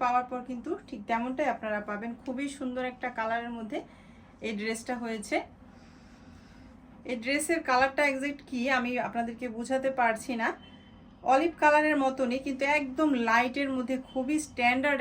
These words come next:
একটা কালার, খুব সুন্দর। আমার মনে হয় এই ড্রেসটা আমার প্রত্যেকটা আপুরই পছন্দ হবে। খুবই সুন্দর একটা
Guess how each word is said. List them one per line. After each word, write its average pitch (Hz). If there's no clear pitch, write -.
একটা 233
কালার, 220
খুব 302
সুন্দর। 254
আমার 269
মনে 302
হয় 302
এই 247
ড্রেসটা 277
আমার 247
প্রত্যেকটা 294
আপুরই 254
পছন্দ 233
হবে। 233
খুবই 254
সুন্দর 240
একটা 233